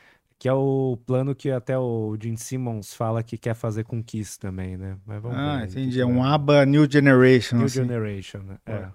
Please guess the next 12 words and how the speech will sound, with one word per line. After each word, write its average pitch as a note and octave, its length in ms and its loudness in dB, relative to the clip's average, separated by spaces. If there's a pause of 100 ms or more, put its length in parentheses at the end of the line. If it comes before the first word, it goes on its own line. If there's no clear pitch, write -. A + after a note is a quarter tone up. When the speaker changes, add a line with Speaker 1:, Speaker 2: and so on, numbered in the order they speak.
Speaker 2:
demais. A#2+ 680 -6 (340)
Speaker 1:
Ah, A#2+ 540 -6
eu D3+ 140 -2
e D#3+ 80 -2
a D3+ 60 -4
Quarentena D#3+ 840 -4
mandou E3 340 -2
vinte D3 200 -6
e - 40 -14
sete D3 220 -6
e D#3 60 -6
noventa F3 680 -2